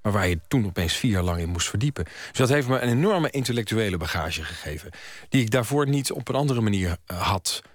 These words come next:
ontwikkeld. Wel een beetje, maar daar kreeg het een enorme s-, eh, s-, eh, sp-, eh,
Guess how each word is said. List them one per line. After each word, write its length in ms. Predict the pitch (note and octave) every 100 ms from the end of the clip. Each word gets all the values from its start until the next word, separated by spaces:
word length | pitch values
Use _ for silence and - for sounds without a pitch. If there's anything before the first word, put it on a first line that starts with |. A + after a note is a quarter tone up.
| - -
ontwikkeld. 480 | A#2+ F2+ G2 F2 F2
Wel 120 | A2
een 120 | C3 A2+
beetje, 440 | C#3+ E3 D#3+ G3
maar 360 | D3+ A#2+ A#2 A2
daar 180 | A2+ -
kreeg 180 | A#2+ G#2+
het 120 | G#2+
een 80 | A#2
enorme 320 | B2+ B2+ G#2+
s-, 340 | F2+ - - -
eh, 80 | - F#2+
s-, 120 | -
eh, 120 | G#2+
sp-, 180 | G2 - -
eh, 180 | G2+